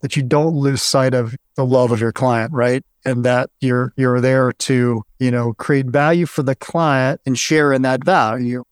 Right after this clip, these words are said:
And the price is a function of the value. And you, and your pricing model should reflect that however you approach it. So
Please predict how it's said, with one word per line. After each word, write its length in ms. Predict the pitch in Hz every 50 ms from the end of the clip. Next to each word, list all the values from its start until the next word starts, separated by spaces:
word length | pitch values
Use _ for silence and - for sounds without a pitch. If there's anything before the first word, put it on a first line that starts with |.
| -
And 100 | 131 127
the 60 | 123
price 340 | - - 147 139 131 - -
is 100 | 123 117
a 60 | 123
function 340 | - - 131 123 110 - 127
of 60 | 120
the 60 | 120 110
value. 380 | 120 123 120 117 117 120 117 - _ _ _ -
And 140 | 127 127
you, 120 | 123 123 131
and 240 | 170 180 135 123 123
your 80 | 127
pricing 560 | - - - 151 151 143 - 143 131 127 120
model 320 | 127 127 131 127 123 120 117
should 240 | - - - 123 113
reflect 440 | 117 107 - - 131 127 107 - -
that 180 | 127 113 113
however 280 | 110 113 120 120 110 117
you 100 | 110 113
approach 420 | 113 - - 123 117 110 - -
it. 120 | - - -
So 340 | - - - 113 113 104